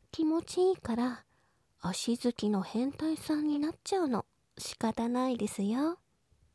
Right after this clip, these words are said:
何度だって言って聞かせてあげますよ。私の足は気持ちいいから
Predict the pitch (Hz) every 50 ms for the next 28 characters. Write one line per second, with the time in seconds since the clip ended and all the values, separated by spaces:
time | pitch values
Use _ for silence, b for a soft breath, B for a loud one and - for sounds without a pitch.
0 | b b b b b b b b b _ - 220 247 269 285 277 254 208 185 185
1 | 170 165 - _ - 214 180 190 - _ - 240 240 - - - - 262 - -
2 | 262 - 262 254 262 269 277 285 302 302 - - 196 190 220 254 285 330 349 -
3 | _ _ _ _ _ _ _ _ _ _ _ _ _ _ b b b b b b
4 | b b b b b b - 214 196 180 - 220 220 - - - 220 214 214 214
5 | 214 - - - 247 226 226 233 220 b b b b b b b b b b b
6 | b - - 269 269 277 302 320 - - - 311 311 320 320 - - - 214 202
7 | 202 226 214 -